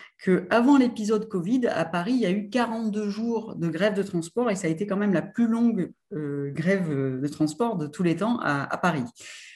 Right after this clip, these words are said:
Alors, ça a été partout en France, mais à Paris, elle était beaucoup mieux suivie et c'est beaucoup plus handicapant quand il n'y a pas de transport en commun à Paris. Donc, euh, déjà, ça, ça, pendant quarante-deux jours,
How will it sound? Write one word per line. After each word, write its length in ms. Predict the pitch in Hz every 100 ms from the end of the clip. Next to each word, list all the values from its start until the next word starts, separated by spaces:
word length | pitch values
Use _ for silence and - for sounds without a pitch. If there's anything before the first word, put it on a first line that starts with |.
| -
Alors, 160 | 170 143
ça 100 | 180
a 20 |
été 160 | 180 202
partout 300 | 185 - 185
en 100 | 180
France, 320 | 247 247 233
mais 80 | 165
à 40 |
Paris, 280 | 160 175 208
elle 100 | 175
était 180 | 165 156
beaucoup 380 | 147 175 180 196
mieux 160 | 190
suivie 460 | 185 170 175 233 -
et 80 | 175
c'est 160 | -
beaucoup 240 | 170 175 185
plus 180 | 208 190
handicapant 480 | 180 180 165 202
quand 120 | 202 175
il 80 |
n'y 60 | 156
a 40 |
pas 140 | 151 180
de 80 | 160
transport 360 | 160 156 175
en 120 | 160
commun 260 | 156 170 180
à 40 |
Paris. 240 | 156 131 120 _ - - - - _
Donc, 280 | 202 220 220
euh, 680 | 208 190 180 175 165 160 160 - 170
déjà, 600 | 180 175 233 277 285 -
ça, 400 | - 170 175 -
ça, 680 | - 165 160 151 147 143 139 127 - - -
pendant 240 | - 175 180
quarante-deux 460 | 262 277 262 214
jours, 420 | 180 202 285 320